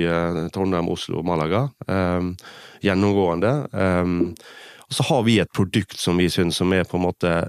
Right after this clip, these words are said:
bedre. Eh, vi synes at det produktet passer bedre i, i, eh, i det markedet vi på en måte opererer i, eh, der du har en betalingsvillighet som på en måte er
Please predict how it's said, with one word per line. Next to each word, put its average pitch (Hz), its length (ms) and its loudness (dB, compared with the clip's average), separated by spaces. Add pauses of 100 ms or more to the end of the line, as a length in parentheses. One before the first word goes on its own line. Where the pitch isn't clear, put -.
(280)
bedre. 92 540 0 (200)
Eh, 90 300 0
vi - 80 -4
synes 95 240 -2
at - 80 -6
det 92 160 0
produktet 87 400 -6
passer - 400 -2
bedre 78 580 -2
i, 78 300 -4 (480)
i, 87 140 -4 (180)
eh, - 200 -4 (120)
i - 80 -2
det 87 120 2
markedet 80 420 -4
vi 82 200 -4
på 85 140 -6
en 80 80 -2
måte 78 160 -6
opererer 78 400 -2
i, 143 140 0 (240)
eh, 85 180 -2
der 92 180 0
du 82 140 -4
har 85 240 0
en 76 80 -4
betalingsvillighet 80 720 -4
som - 180 -2
på 85 120 -8
en 82 100 -4
måte 90 160 -6
er 85 240 -2